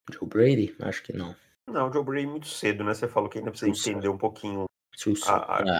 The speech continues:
Speaker 2: a questão de vestiário e tal. Todd Bowles eu acho que não deu certo como head coach, não sei se eu iria, apesar do ótimo trabalho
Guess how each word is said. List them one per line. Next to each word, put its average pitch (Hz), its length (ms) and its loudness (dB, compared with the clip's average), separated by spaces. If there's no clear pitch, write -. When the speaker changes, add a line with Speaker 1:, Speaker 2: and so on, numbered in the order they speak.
Speaker 2:
a - 60 -2
questão 101 340 -2
de 98 100 -4
vestiário 92 640 6
e 90 60 -4
tal. 87 580 0
Todd 131 240 8
Bowles 127 280 4
eu 131 140 6
acho 131 160 6
que - 80 -6
não 127 140 -2
deu 120 120 2
certo 117 400 6
como 117 140 -4
head 113 220 -2
coach, 117 420 -4
não 117 180 -8
sei 117 200 -6
se 117 100 -8
eu 127 60 -2
iria, 101 180 0
apesar 95 300 4
do 95 100 -2
ótimo 101 360 4
trabalho 95 540 4